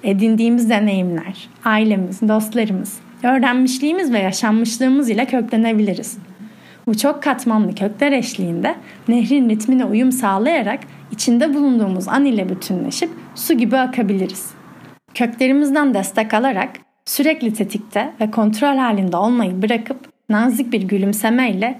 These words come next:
içinde bulunduğumuz anı karşılayabiliriz. Doğaçlama performans sergileyen bir sanatçı, hareketiyle bütünleşmiş bir sporcu, işini avuç içi kadar iyi bilen bir usta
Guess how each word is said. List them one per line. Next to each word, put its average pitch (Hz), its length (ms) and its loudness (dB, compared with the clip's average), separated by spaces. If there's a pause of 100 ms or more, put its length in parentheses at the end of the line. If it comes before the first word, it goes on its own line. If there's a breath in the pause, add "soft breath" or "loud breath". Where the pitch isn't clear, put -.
(160)
içinde 233 440 0
bulunduğumuz 214 540 2
anı 180 320 -2
karşılayabiliriz. 196 1000 -2 (840)
Doğaçlama 220 540 2
performans 226 640 0
sergileyen 190 560 -2
bir 202 60 -2
sanatçı, 185 640 -4 (560 loud breath)
hareketiyle 226 720 0
bütünleşmiş 208 720 0
bir 214 120 0
sporcu, 185 680 -4 (560)
işini 330 360 2
avuç 330 340 -2
içi - 200 -4
kadar 208 260 0
iyi 262 280 2
bilen 196 340 0
bir - 100 -6
usta 247 460 -4